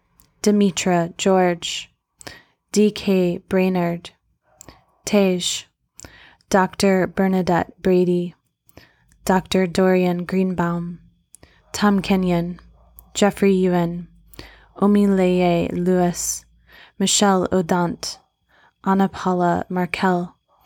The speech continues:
Doctor Robert Mahar, Frida Kahlo, Anna Mendieta, Mumia Abu Jamal, William Brayton,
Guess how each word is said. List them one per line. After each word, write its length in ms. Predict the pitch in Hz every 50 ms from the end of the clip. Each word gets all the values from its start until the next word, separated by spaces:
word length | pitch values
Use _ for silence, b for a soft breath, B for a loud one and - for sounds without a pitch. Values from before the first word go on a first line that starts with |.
| b b b b b b b b b -
Doctor 600 | 196 196 190 - - - 202 196 190 190 180 -
Robert 420 | 185 185 185 185 180 - 185 175 -
Mahar, 680 | 185 185 185 170 - - 185 180 175 175 180 - _ _ _ _ _ b b b b b b
Frida 400 | b - - - 226 220 214 202
Kahlo, 600 | 202 - - 175 170 170 170 170 170 170 180 175 - _ _ _ _ _ _ _ _ _ _ _ _ _ _ -
Anna 480 | 185 190 190 190 185 185 180 175 - -
Mendieta, 840 | 185 185 185 190 190 190 180 185 175 175 175 170 170 170 170 175 - _ _ _ _ _ _ _ b b b b b b -
Mumia 560 | 196 196 202 202 202 196 196 185 180 175 -
Abu 480 | - 190 175 - 202 196 190 190 175 175
Jamal, 640 | - - 202 185 185 185 180 175 175 175 180 - _ _ _ _ _ b b b b b b b b b -
William 400 | 202 196 202 202 196 190 185 170
Brayton, 520 | - 185 170 - - 185 180 175 175 175